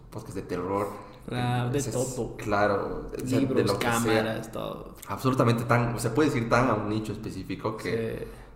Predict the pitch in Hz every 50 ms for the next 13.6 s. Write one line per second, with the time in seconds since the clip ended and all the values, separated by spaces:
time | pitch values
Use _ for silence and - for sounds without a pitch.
0 | - - - - - - - - - - - - - - - 110 98 95 98 107
1 | 107 104 101 104 107 - - - 107 101 - 101 90 92 98 98 98 87 - -
2 | - - - - - - - - 95 90 - - - - 107 98 95 - 110 101
3 | - 98 95 95 - - 101 90 90 92 98 101 101 - 92 95 98 98 98 98
4 | - - - - - - 92 101 104 107 107 107 - - - 104 107 104 - -
5 | 104 - 107 107 107 104 104 101 101 107 104 - 98 92 95 95 92 95 92 90
6 | - 101 98 92 107 107 110 98 101 101 107 98 98 95 90 - 92 95 95 92
7 | - - - - - 90 85 - 98 - - 95 - - 113 - - - - -
8 | - - - - - - - - 113 101 95 - - - - - - 95 90 87
9 | 90 92 92 90 87 - 82 - - - - - 107 98 98 95 - 98 - -
10 | - - - - 95 101 107 98 104 98 - - - 95 90 - 135 127 113 -
11 | - 98 90 85 85 127 - - - - - - - - - - - - - -
12 | - - 87 87 - - 101 95 95 98 - - - - - 90 98 104 98 90
13 | 90 90 95 92 90 95 98 98 95 - - -